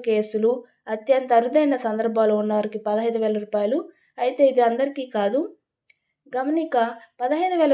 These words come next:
రూపాయల పెన్షన్ సాధారణ పెన్షన్ కాదు. ప్రత్యేక వైద్య అర్హతలు, జిల్లా స్థాయి అధికారుల ధృవీకరణ తప్పనిసరి ఉండే వాళ్ళకైతే వస్తుంది. ఫిబ్రవరి పెన్షన్ ఎప్పుడు పడుతుంది అంటే, ఫిబ్రవరి ఒకటి ఆదివారం, అందుకే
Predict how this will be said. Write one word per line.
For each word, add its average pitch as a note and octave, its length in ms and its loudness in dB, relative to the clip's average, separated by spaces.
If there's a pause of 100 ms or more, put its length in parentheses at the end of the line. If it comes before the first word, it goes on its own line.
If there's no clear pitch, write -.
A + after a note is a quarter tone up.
రూపాయల A#3+ 340 2
పెన్షన్ A3+ 400 -6
సాధారణ B3 340 0 (100)
పెన్షన్ G#3+ 300 -4 (100)
కాదు. G#3+ 240 2 (520)
ప్రత్యేక D#4+ 420 2 (100)
వైద్య A#3+ 360 4
అర్హతలు, A3+ 440 0 (280)
జిల్లా C#4+ 260 2
స్థాయి A3+ 460 0
అధికారుల A3+ 500 0
ధృవీకరణ A3 440 -2 (120)
తప్పనిసరి G#3 560 -4
ఉండే G3+ 260 -2
వాళ్ళకైతే G3+ 440 -4
వస్తుంది. G#3+ 360 -2 (840)
ఫిబ్రవరి F#4+ 520 0
పెన్షన్ B3 360 0
ఎప్పుడు - 240 0
పడుతుంది A#3 460 0
అంటే, G3+ 220 -2 (520)
ఫిబ్రవరి F#4 580 -2
ఒకటి A#3+ 240 -2 (140)
ఆదివారం, A#3+ 440 2 (360)
అందుకే C4+ 360 -2